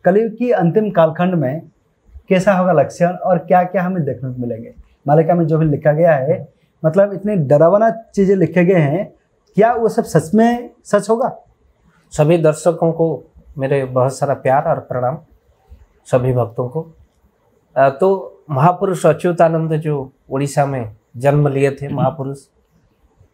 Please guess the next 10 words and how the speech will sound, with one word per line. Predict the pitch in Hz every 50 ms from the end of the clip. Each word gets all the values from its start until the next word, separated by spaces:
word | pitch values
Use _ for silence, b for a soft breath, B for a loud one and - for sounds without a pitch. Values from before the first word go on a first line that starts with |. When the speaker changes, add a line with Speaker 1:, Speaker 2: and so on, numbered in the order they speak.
| _ _ _ _ _ _ _ -
Speaker 2:
अगले | 147 135 151 160 165
भविष्य | 143 127 131 143 160 165 165 - 170
के | 165 180
बारे | 160 147 139 139 151
में | 156 160 165 175 - - -
वो | 131 127 131 127
भी | 131 131
बता | 127 123 113 - 139 143
रहे | 147 151 139
हैं, | 127 151 151 156 170 170 -